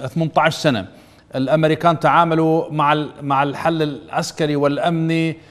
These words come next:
والأرض المحروقة مع كل ال-، المدن التي شهدت رفضا للاحتلال، كان هناك المقاومة الوطنية العراقية، بعد ذلك مع الحراكات في ألفين وثلاثة عشر، ثورة خمسة وعشرين شباط،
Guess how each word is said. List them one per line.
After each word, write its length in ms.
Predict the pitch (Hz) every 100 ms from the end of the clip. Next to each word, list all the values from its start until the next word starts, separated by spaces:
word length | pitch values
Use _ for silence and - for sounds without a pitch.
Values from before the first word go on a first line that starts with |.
| - 135
والأرض 420 | 135 139 165 143
المحروقة 560 | 147 147 160 170 165
مع 200 | 147 135
كل 360 | 147 170 165 160 -
ال-، 260 | 139 135
المدن 580 | 127 139 147 156 131 95 - - - _ 139
التي 300 | 139 143 139
شهدت 540 | 170 156 151 147 147
رفضا 380 | 165 135 143 156 156 - 135
للاحتلال، 760 | 143 147 - 147 147 143 107 87 -
كان 220 | 143 139
هناك 320 | 139 147 139
المقاومة 520 | 120 127 - 143 131
الوطنية 540 | 123 120 127 127 127 131
العراقية، 580 | 120 127 127 156 147 107
بعد 340 | 131 143 139
ذلك 260 | 156 156 143
مع 200 | 147 143
الحراكات 640 | 147 147 143 - 156 120 - - - - _
في 220 | - 139
ألفين 280 | 127 - 151
وثلاثة 380 | 135 139 127 170
عشر، 180 | 165 -
ثورة 200 | 156 147
خمسة 320 | 156 143 147
وعشرين 360 | 123 - 147 127
شباط، 480 | - 147 165 165